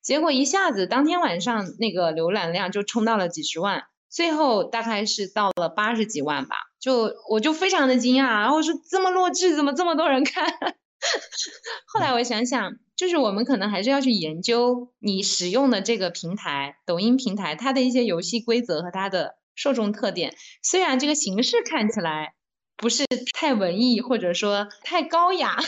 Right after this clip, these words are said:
<laughs> 但是本身这个内容它是很有趣味性的。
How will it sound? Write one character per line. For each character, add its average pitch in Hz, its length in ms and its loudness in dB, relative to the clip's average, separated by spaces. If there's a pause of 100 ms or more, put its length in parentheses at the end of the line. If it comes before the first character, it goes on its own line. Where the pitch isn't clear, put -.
(180)
<laughs> - 300 -8
但 370 160 0
是 339 160 0
本 214 240 2
身 302 160 4
这 320 120 0
个 294 100 2
内 392 260 2
容 196 400 0 (220)
它 254 160 -2
是 277 180 0
很 247 160 2
有 247 140 4
趣 294 260 0
味 208 220 0
性 190 260 -8
的。 139 80 -4